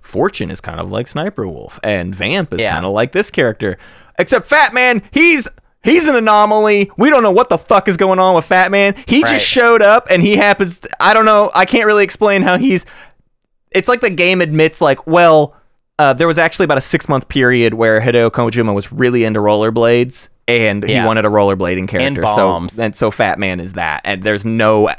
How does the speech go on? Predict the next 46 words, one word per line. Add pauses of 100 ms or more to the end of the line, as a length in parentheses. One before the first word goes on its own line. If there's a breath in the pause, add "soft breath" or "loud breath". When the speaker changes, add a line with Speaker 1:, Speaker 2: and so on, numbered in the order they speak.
Speaker 1:
there's
no
allegory,
and
there's
no, (380 soft breath)
you
know,
parallel.
He
ju-,
that's
just
another
one
of
the
bosses
you
happened
to
Speaker 2:
I
actually
Speaker 1:
fight.
Speaker 2:
love
that
boss
fight.
I
think
Speaker 1:
Yeah.
Speaker 2:
that
boss
fight
is
hilarious
because
not
only
does
he
have
wor-,
rollerblades,
which
is